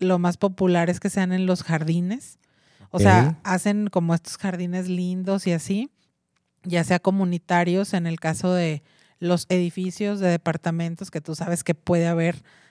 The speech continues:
Speaker 1: departamentos hiperlujosos, sobre todo en las grandes ciudades.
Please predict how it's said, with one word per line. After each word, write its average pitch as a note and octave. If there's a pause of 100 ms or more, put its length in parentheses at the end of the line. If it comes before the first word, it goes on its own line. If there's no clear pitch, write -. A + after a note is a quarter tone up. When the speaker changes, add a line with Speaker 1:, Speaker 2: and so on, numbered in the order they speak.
(140)
Speaker 1:
departamentos E3
hiperlujosos, E3+
sobre E3
todo D#3+
en E3
las F3
grandes E3
ciudades. E3